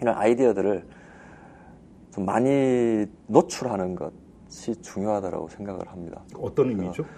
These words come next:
Speaker 2: 좀 풀어주시죠.
Speaker 1: 요즘 최근에 와서는 이제 경향이 좀 바뀌기 시작했습니다. 경향이 좀 바뀌기 시작했는데 이명박 정권 이전까지만
Speaker 2: 예.
Speaker 1: 하더라도 어떤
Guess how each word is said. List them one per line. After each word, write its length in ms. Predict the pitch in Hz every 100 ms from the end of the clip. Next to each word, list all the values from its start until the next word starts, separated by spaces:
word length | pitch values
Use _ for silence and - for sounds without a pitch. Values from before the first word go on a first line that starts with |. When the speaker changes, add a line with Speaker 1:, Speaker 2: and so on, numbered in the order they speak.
| -
Speaker 2:
좀 80 | 98
풀어주시죠. 560 | - 180 151 104 - -
Speaker 1:
요즘 560 | 175 165 185 240 233 185
최근에 260 | - 214 262
와서는 480 | 202 185 160 156
이제 220 | 135 123 101
경향이 260 | 123 156
좀 160 | - 110
바뀌기 300 | - - 127
시작했습니다. 640 | - 98 113 - 82 - - -
경향이 240 | 98 92
좀 140 | - -
바뀌기 220 | 87 -
시작했는데 520 | 92 90 90 90 92 87 - - - -
이명박 340 | 95 104 117
정권 560 | - 104 107 101 98 95 104
이전까지만 800 | 117 156 156 147 - - 98 175 -
Speaker 2:
예. 180 | 101 92 90 - - - -
Speaker 1:
하더라도 680 | 104 101 98 101 90 135 180 - -
어떤 200 | - 90